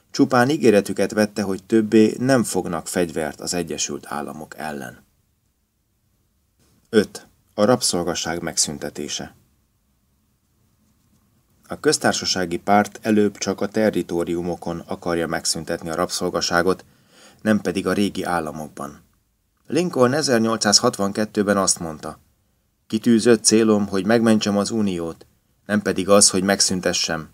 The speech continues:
avagy fenntartsam a rabszolgaságot. Ha megmenthetném az Uniót anélkül, hogy egyetlen rabszolgát is felszabadítok, megtenném." De a háború megváltoztatta a helyzetet.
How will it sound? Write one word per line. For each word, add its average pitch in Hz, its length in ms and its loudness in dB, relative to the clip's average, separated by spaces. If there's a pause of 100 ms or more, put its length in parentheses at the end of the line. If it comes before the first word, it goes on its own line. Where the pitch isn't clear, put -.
(240)
avagy 90 320 -2
fenntartsam 98 580 2
a 82 60 -6
rabszolgaságot. 80 1000 -6 (880)
Ha - 120 -6
megmenthetném 107 720 4
az 92 140 0
Uniót 107 440 0
anélkül, 101 640 2 (200)
hogy 95 180 -6
egyetlen 107 420 4
rabszolgát 95 640 2
is - 280 -4
felszabadítok, 104 1040 4 (680)
megtenném." 65 720 -12 (2500)
De 98 140 0
a 95 60 0
háború 110 400 2
megváltoztatta 82 880 -4
a 80 60 -8
helyzetet. 80 640 -8